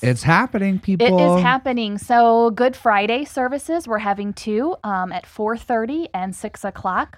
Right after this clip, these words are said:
Speaker 1: Yep.
Speaker 2: Heartland Kids will be open for the four thirty service.
Speaker 1: Okay,
Speaker 2: Um,
Speaker 1: great.
Speaker 2: and just like our normal services, you'll have to make main auditorium reservations. And, um, if you wanna have your kiddos,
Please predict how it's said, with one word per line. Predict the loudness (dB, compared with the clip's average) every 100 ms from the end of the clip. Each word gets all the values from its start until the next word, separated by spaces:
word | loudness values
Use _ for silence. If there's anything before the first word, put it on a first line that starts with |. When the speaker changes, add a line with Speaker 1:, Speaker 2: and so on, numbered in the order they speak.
| -10
Speaker 1:
Yep. | -4 -4 -4 -6
Speaker 2:
Heartland | 0 0 0 -4
Kids | -6 -4
will | -4 -4
be | -4
open | -4 -4 -4 -6
for | -8 -8 -8
the | -8 -8
four | -6 -4 -4
thirty | -6 -8 -8 -10
service. | -10 -10 -6 -6 -6 -10 -8 -6
Speaker 1:
Okay, | -4 -4 -4 -2
Speaker 2:
Um, | 0 0
Speaker 1:
great. | 0
Speaker 2:
and | 0
just | 4
like | 2 2
our | 0
normal | 2 4 2
services, | 2 -2 -4 -6 -6 -4
you'll | -2
have | -2
to | -4
make | -8 -8
main | -4 -2
auditorium | -2 -2 -2 -2 0
reservations. | 0 0 -2 -4 -4 -2 -2 -4 -6 -12
And, | -8 -4 -4 -6 -10 -8
um, | -6 -6 -8 -12 -14
if | -10
you | -6
wanna | -4 -4
have | -4 -8
your | -8 -8
kiddos, | -4 0 0 0 -8